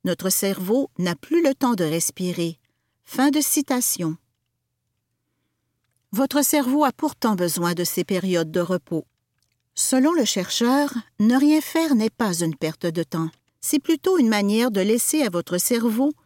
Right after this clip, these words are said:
le temps de générer de nouvelles idées,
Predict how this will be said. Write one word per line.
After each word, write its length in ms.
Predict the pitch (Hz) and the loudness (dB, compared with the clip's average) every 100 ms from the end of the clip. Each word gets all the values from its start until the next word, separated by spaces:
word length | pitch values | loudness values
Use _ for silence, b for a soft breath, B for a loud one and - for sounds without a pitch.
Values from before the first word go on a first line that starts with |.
| _ _ - | _ _ 0
le 180 | 254 | 0
temps 240 | 277 311 320 | 2 0 2
de 120 | 202 | 2
générer 520 | 185 277 262 214 220 | 2 4 4 2 0
de 120 | 175 | 0
nouvelles 500 | 175 233 262 247 180 | 0 0 2 0 0
idées, 380 | 190 160 160 262 | -2 -2 -2 -2